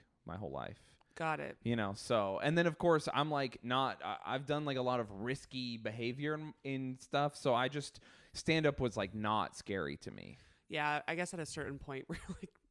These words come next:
Speaker 2: I'm not gonna get shot, so.
Speaker 1: Yeah, no,
Speaker 2: <laughs>
Speaker 1: totally. So I was just like, "Oh, I don't care." And then, um, I was nervous. I, I
Speaker 2: Yeah,
Speaker 1: definitely
Speaker 2: you wanna
Speaker 1: had
Speaker 2: do
Speaker 1: stage fright,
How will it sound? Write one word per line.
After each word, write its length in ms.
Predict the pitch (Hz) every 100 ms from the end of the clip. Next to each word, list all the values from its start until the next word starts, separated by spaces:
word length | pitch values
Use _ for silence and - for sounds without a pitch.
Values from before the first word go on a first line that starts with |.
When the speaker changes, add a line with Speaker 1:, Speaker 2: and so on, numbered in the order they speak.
| _ -
Speaker 2:
I'm 120 | 147
not 160 | 160 165
gonna 140 | 160
get 160 | 147 -
shot, 540 | - - 156 170 143 -
so. 320 | - - 185 -
Speaker 1:
Yeah, 340 | 151 208 196
no, 280 | 170 202 175
Speaker 2:
<laughs> 20 |
Speaker 1:
totally. 400 | 147 196 190 143 131
So 140 | 165
I 20 |
was 100 | 160
just 80 | 165
like, 140 | 160 110
"Oh, 180 | 196 175
I 120 | 160
don't 220 | 165 147
care." 400 | 151 151 139 120
And 140 | 156 180
then, 260 | 190 196 -
um, 380 | 151 147 135 120
I 100 | 143
was 260 | 165 220 143
nervous. 680 | 135 135 202 139 95 80 - _ _
I, 140 | 87 101 -
I 80 |
Speaker 2:
Yeah, 40 | 139
Speaker 1:
definitely 400 | 165 208 277 254
Speaker 2:
you 20 |
wanna 80 | 208
Speaker 1:
had 60 | 180
Speaker 2:
do 40 |
Speaker 1:
stage 440 | 135 - 160 190 -
fright, 400 | 214 214 226